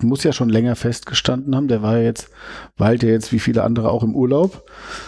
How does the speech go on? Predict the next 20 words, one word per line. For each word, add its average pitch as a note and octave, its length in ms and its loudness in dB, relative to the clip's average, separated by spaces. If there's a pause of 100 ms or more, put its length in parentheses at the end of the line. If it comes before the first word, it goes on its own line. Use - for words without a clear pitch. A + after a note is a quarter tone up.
(220)
Und B2 380 0
während A#2 300 2
er, A#2+ 420 2 (560)
also F#2+ 200 -4
dem, G2 200 -6 (1080)
ich - 120 0
hab G#2 140 -4
so, G#2 320 -4
also G#2+ 160 0
ich, - 200 -6
ich - 120 -6
folge A#2 360 0
jetzt - 140 -4
nicht G#2+ 180 0
allen B2+ 300 2
Spielern A#2 360 -2
auf G#2+ 260 -4
Instagram A2+ 560 0
oder A#2 220 2
so, A#2 240 0